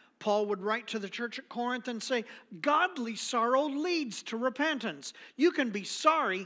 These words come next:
and not change. You cannot repent without changing. Whatever your life of sin has been like to this point, Peter says, "Stop it."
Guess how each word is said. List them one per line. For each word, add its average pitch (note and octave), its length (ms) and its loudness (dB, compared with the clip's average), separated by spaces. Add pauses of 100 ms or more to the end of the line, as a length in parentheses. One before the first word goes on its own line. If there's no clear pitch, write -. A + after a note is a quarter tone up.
(160)
and G#3+ 220 -2
not C4 260 -6
change. F#3 600 -6 (160)
You A3 160 -2
cannot E4+ 480 -2 (120)
repent C4+ 600 0 (180)
without A#3 480 2
changing. G#3 640 -2 (300)
Whatever D4+ 420 4
your C#4 380 6
life C#4 600 2
of G#3+ 160 -4
sin D#4 440 -2
has G#3 280 -2
been F#3+ 280 -4
like D4 400 2
to G3+ 160 -4
this G3+ 260 0
point, D#4 460 0 (280)
Peter C4+ 320 2
says, B3 420 -2 (280)
"Stop - 800 8
it." - 320 -4